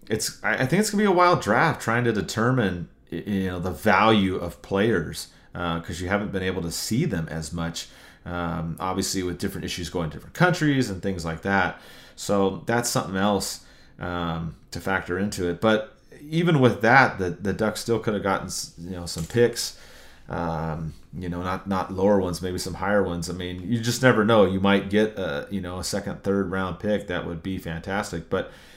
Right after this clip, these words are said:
maybe that weighed in on Murray's decision. Maybe that's why he only wanted first round picks, knowing that, you know, the scouting reports are gonna be kinda limited. But again, he, you know, overall, he didn't improve the team.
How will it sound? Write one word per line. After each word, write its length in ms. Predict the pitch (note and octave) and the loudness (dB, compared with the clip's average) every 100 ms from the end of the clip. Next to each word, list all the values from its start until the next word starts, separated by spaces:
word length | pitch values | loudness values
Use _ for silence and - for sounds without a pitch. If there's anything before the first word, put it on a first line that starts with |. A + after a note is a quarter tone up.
| - - | -20 -8
maybe 240 | G#2+ A#2+ C3 | 4 6 10
that 220 | B2+ A#2 | 8 8
weighed 280 | A#2+ B2 B2+ | 8 8 8
in 120 | A#2+ | 6
on 160 | B2 A#2+ | 4 6
Murray's 240 | A#2+ G#2+ | 4 4
decision. 380 | G2 C3 B2+ C3+ | 0 2 2 4
Maybe 180 | G#2+ A#2 | 4 4
that's 180 | A2 | 4
why 160 | A#2 A2 | 2 2
he 80 | G#2 | 4
only 220 | A2 A#2 | 4 2
wanted 280 | A2 A#2 A2 | 2 2 0
first 220 | B2 B2 | -2 0
round 160 | A#2+ G#2 | -2 2
picks, 320 | A#2+ A#2+ - | 2 2 0
knowing 400 | F#2+ G2+ A2 A2 | 0 2 0 0
that, 380 | G#2 G#2 G#2 - - | 2 0 -2 -14 -20
you 200 | - G#2 | -8 -2
know, 120 | G2 | -2
the 60 | F#2+ | -2
scouting 360 | - G#2 G#2+ | 0 2 2
reports 420 | G#2+ G2 A#2 A2+ - | 0 -2 -2 -2 -4
are 60 | |
gonna 180 | F#2 F#2+ | -4 -4
be 100 | F#2+ | -4
kinda 240 | G#2 G2+ | -4 -4
limited. 520 | F#2 G#2 A2 A#2 A2+ - - - - - - | -2 -2 0 0 -2 -8 -20 -20 -20 -16 2
But 120 | B2+ | 4
again, 420 | B2 D3 G#2 F2 | 6 6 4 2
he, 220 | G2+ A#2 | -2 0
you 60 | B2 | 2
know, 140 | G#2+ | 2
overall, 420 | - B2+ B2 A#2 | 4 4 8 8
he 60 | G#2+ | 6
didn't 220 | A2+ A2 | 4 0
improve 300 | G2 G2+ A2 | -2 -2 -2
the 60 | F#2+ | -2
team. 480 | - C3 B2 A2 | 2 2 2 0